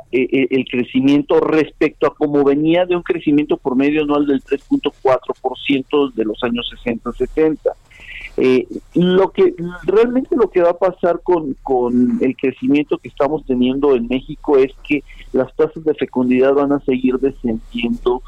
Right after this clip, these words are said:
como a la, hasta la fecha, eh, se ha venido presentando, es decir,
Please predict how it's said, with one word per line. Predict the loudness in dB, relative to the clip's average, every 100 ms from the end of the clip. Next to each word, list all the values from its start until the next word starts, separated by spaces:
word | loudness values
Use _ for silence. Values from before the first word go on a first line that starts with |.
| -14 -4
como | 0 0
a | 0
la, | 0 -2
hasta | -4 -4 -2
la | -2
fecha, | -2 -4 -4 -2 -2 -2 -6 _ -10 -2
eh, | 0 0 0
se | 0
ha |
venido | 2 0 -2 0
presentando, | -2 0 -2 2 2 2 2
es | 2 0
decir, | 0 -2